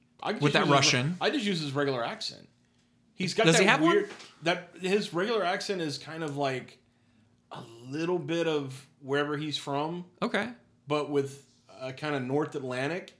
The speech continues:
Speaker 2: I just, I don't watch
Speaker 1: So
Speaker 2: Dolph Lundgren
Speaker 1: it has,
Speaker 2: movies for
Speaker 1: yeah,
Speaker 2: the, the
Speaker 1: it,
Speaker 2: li-
Speaker 1: it has a bit of a, sorry, I gotta get close to the mic. I'm sitting there. Uh, it has a bit of a, a little bit of something on it.
Speaker 2: Mm-hmm.
Speaker 1: I don't think you'd need to do much of anything to him.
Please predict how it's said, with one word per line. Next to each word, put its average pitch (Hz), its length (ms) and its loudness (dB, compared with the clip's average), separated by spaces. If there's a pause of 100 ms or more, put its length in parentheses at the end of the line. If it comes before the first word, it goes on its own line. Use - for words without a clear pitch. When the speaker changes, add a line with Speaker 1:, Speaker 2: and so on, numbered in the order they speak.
(140)
Speaker 2:
I 156 80 4
just, 180 180 4
I 160 60 6
don't 170 140 6
watch 151 200 4
Speaker 1:
So 147 80 4
Speaker 2:
Dolph 147 180 6
Lundgren 143 280 8
Speaker 1:
it 135 60 6
has, 143 80 8
Speaker 2:
movies 139 200 8
for - 100 8
Speaker 1:
yeah, 131 260 6
Speaker 2:
the, 131 120 4
the - 40 6
Speaker 1:
it, 135 40 6
Speaker 2:
li- 143 120 6
Speaker 1:
it 196 140 2
has 208 420 2
a 185 60 2
bit 175 260 4
of 185 160 4
a, 139 320 2 (580)
sorry, 156 220 -6
I 147 80 0
gotta 143 80 -2
get 139 100 -10
close 139 200 -2
to 135 60 -8
the 135 100 -8
mic. 151 140 -2
I'm 143 100 -10
sitting 151 180 -8
there. 135 140 -10 (280)
Uh, 160 200 4 (180)
it 170 100 2
has 233 180 6
a 240 60 4
bit 160 400 4 (380)
of 135 180 2
a, 127 300 4
a 123 140 -2
little 170 300 4
bit 170 180 2
of 135 220 2 (240)
something 160 380 2
on 123 240 4
it. 190 280 -2
Speaker 2:
Mm-hmm. 156 220 0 (640)
Speaker 1:
I - 60 0
don't 233 100 6
think 180 160 6
you'd 151 140 4
need 151 180 4
to 135 60 2
do 131 140 2
much 120 220 2
of 98 100 -4
anything 151 380 4
to 92 200 -6
him. 90 160 -10